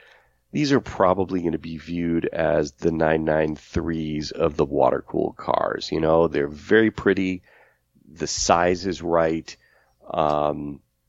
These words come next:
you know, particularly with the dot two cars, they didn't make that many of them 'cause they came out at the beginning of the Great Recession.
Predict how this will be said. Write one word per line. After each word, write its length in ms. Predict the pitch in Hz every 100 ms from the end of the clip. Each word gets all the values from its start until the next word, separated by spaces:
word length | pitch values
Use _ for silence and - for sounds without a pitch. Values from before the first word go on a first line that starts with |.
| _
you 140 | 107 92
know, 140 | 80
particularly 760 | - 101 - - 151 - 117 104
with 140 | 95
the 80 | 92
dot 360 | 90 78 - -
two 200 | - 123
cars, 420 | - 107 98 98
they 140 | - 90
didn't 320 | 92 95 -
make 340 | 82 82 104 -
that 200 | 101 -
many 260 | 95 92 87
of 60 |
them 160 | 90 92
'cause 220 | - 76
they 120 | 85
came 300 | - - 87
out 200 | 82 87
at 80 | 82
the 40 |
beginning 380 | - 80 85 82
of 80 | 76
the 60 | 76
Great 240 | 80 73
Recession. 580 | - - 101 - 95